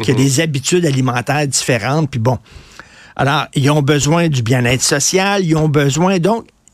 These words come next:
Speaker 1: tu dis, c'est que ceux qui ont le plus besoin de
Speaker 2: Exactement.
Speaker 1: l'État sont ceux qui payent le moins à l'État.
Speaker 2: Ouais,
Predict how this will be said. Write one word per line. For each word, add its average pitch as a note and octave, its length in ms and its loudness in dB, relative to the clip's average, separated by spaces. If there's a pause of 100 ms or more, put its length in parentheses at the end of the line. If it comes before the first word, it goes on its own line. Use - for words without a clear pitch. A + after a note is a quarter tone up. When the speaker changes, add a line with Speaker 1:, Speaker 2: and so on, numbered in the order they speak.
(220)
Speaker 1:
tu - 180 -2
dis, E3+ 260 2
c'est G3+ 140 0
que E3 240 0 (480)
ceux - 400 -2
qui - 120 -2
ont F3+ 40 2
le E3+ 140 2
plus B3 680 0
besoin D#3 760 0 (720)
de D3+ 80 2
Speaker 2:
Exactement. D3 200 2 (300)
Speaker 1:
l'État C#4 180 -4 (840)
sont F#3+ 360 0
ceux C4+ 220 0
qui - 160 0
payent G#3+ 300 0
le G3 160 2
moins G#3+ 480 2
à G#2 80 -4
l'État. A#2 480 -2 (1120)
Speaker 2:
Ouais, - 100 -8